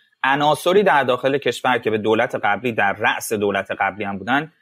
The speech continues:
اینطور جا انداختن برای مردم که هر وقت رفتیم مذاکره باید به توافق برسه. اگر شما می‌رید مذاکره و به توافق نمی‌رسید، یعنی بی‌عرضه اید، یعنی بلد نبودید، یعنی اون کسی که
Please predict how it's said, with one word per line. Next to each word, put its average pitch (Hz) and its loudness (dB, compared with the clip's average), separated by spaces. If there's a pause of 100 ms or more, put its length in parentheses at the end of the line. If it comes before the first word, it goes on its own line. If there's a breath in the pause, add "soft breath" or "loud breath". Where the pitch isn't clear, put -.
(260)
اینطور 170 2
جا 170 2
انداختن 123 2
برای 104 2
مردم 95 -4
که - -12
هر 202 2
وقت 233 2
رفتیم 151 0
مذاکره 143 2
باید 165 4
به 151 0
توافق 107 2
برسه. 80 -14 (720)
اگر 196 4
شما 160 2
می‌رید 147 2
مذاکره 135 2
و 135 2
به 139 -2
توافق 135 2
نمی‌رسید، 139 -2
یعنی 160 2
بی‌عرضه 123 4
اید، 104 0
یعنی 113 -2
بلد 120 2
نبودید، 104 -2
یعنی 104 -6
اون 127 -6
کسی 131 -6
که 107 -2